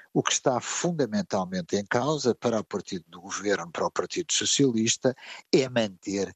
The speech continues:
a sua maioria autárquica. Para o P S D, eh, partido da oposição de centro-direita, que num certo sentido é aquele para a qual, e sobretudo para o seu líder, estas eleições autárquicas são mais importantes,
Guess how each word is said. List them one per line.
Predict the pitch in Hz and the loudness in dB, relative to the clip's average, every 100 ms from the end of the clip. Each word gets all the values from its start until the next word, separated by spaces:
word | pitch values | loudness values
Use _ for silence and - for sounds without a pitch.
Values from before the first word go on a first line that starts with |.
| _ _ | _ _
a | 113 | -4
sua | - - 92 92 | -2 -4 0 0
maioria | 87 87 82 80 78 80 85 - | 2 2 0 -4 -2 -2 -4 -4
autárquica. | 90 80 - - - - - - - | -6 -4 -6 -8 -10 -14 -12 -12 -2
Para | 160 170 | 2 4
o | 117 | 2
P | - 101 | 0 0
S | 104 - - | 2 0 2
D, | 117 143 160 _ _ - - - - _ - | 4 4 2 _ _ -20 -16 -16 -18 _ 0
eh, | 110 - - | 0 -2 0
partido | 104 - 113 107 87 - - - - - | 0 0 0 0 0 -6 -12 -20 -20 -2
da | 104 | 0
oposição | 101 - 101 101 - 104 | 2 -2 -4 -2 0 -2
de | 98 | -2
centro-direita, | - 98 101 92 107 113 101 107 | -4 -2 -2 0 2 2 2 -2
que | - 120 | -4 -2
num | 123 156 151 | 2 4 2
certo | 120 - 147 117 - | 0 2 2 2 -4
sentido | - 120 110 - 127 120 101 107 - | -6 -6 -6 -6 0 0 0 -2 0
é | 113 113 | 4 4
aquele | 107 - - 117 104 - | 2 0 4 4 4 0
para | 123 120 | 0 0
a | - | -6
qual, | - 143 131 113 - _ | 0 2 2 0 -8 _
e | 107 | -16
sobretudo | - 110 107 - 107 | -10 -8 -6 -4 -2
para | 123 | 0
o | 110 | 0
seu | - 113 113 | 0 0 4
líder, | 123 113 95 90 - - - - | 6 6 4 0 -4 -16 -20 0
estas | 156 147 - 110 - | 4 4 0 -12 -10
eleições | 92 92 - 95 | -10 -8 -8 -6
autárquicas | 101 95 - 87 - 85 92 - | -6 -4 -2 -2 -2 0 0 0
são | 92 | 0
mais | 92 90 | 0 0
importantes, | 104 98 - - 117 120 - | 0 -2 -2 0 0 0 -6